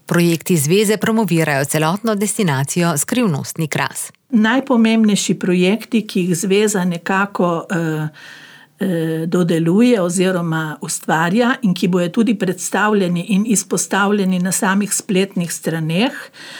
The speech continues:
Speaker 2: so, eh, izdaja in založba, eh, Skrivnostnega krasa in turističnih jam Slovenije. To je edicija,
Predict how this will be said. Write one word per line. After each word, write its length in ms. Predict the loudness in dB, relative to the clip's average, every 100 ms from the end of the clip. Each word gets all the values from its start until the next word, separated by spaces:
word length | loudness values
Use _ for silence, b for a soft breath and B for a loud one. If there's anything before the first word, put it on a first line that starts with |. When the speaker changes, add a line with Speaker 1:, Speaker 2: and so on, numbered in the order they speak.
| B
Speaker 2:
so, 520 | -2 2 2 2 0 0
eh, 220 | 0 0
izdaja 640 | 2 0 2 2 2 0 -2
in 180 | 2 2
založba, 840 | 4 2 4 4 2 -2 -2 -2 -2
eh, 200 | -2 -2
Skrivnostnega 840 | -2 0 2 4 2 -2 -4 -4 -4
krasa 640 | -2 0 0 0 -2 -2 -2
in 160 | -2 0
turističnih 760 | -2 -2 -4 -8 -4 -4 -2
jam 180 | -2 -2
Slovenije. 720 | -2 -4 -2 0 2 2 2
To 100 | 2
je 260 | 2 2 0
edicija, 560 | -2 -4 0 2 2